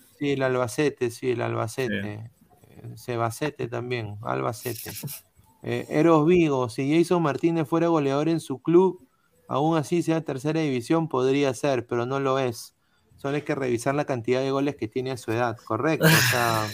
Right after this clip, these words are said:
Speaker 2: <laughs> Claro.
Speaker 1: es como, ¿por qué no llevan a Joao Villamarín entonces?
Speaker 2: Joao Villamarín
Speaker 1: Eh,
Speaker 2: se fue de la
Speaker 1: Joao
Speaker 2: U ya.
Speaker 1: Joao Villamarín, eh, no,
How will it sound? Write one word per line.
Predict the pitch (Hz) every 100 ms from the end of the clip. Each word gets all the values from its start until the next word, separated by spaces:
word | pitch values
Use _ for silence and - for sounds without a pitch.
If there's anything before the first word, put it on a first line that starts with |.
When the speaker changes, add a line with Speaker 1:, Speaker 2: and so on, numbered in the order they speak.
| -
Speaker 2:
<laughs> | _ _ -
Claro. | 160 - 151
Speaker 1:
es | -
como, | 190 180 - 139
¿por | 165
qué | 226
no | 233
llevan | 220 214 196
a | 170
Joao | 165
Villamarín | 175 165 143 139 139 113
entonces? | 110 107 98 98 - _ _ _ _ _ _ _ _ _ _ _ _ _ _ _
Speaker 2:
Joao | -
Villamarín | 156 139 156
Speaker 1:
Eh, |
Speaker 2:
se | 135
fue | 139 143
de |
la | 139
Speaker 1:
Joao | 165
Speaker 2:
U |
ya. | 170 180 123 117 - 151
Speaker 1:
Joao | 165 180
Villamarín, | 185 170 156 156 185 180 180
eh, | 160 151 143 135 139
no, | 175 170 143 127 120 117